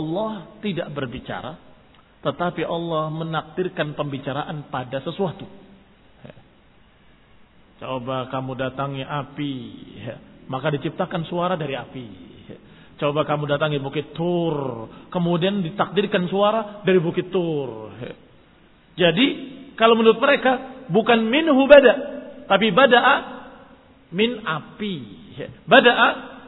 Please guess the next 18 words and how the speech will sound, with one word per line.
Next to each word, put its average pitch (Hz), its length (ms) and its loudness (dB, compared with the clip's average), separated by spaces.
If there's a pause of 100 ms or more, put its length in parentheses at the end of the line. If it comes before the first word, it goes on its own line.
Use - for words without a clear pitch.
(140)
min 240 160 2 (720)
Bukit 175 400 -4
Tur. 175 560 2 (320)
Bada'a 254 800 4
min 214 160 2
hadha, 220 320 4
min 190 160 0
hadha, 226 240 0
wa 208 80 2
min 170 160 -2
hadha. 170 480 -2
Minal 285 320 2
makhluqat. 196 1300 0
Dari 170 480 0 (160)
makhluk-makhluk. - 960 -6 (1500)
Ini 147 400 0
yang 139 160 -4
berbeda 139 400 0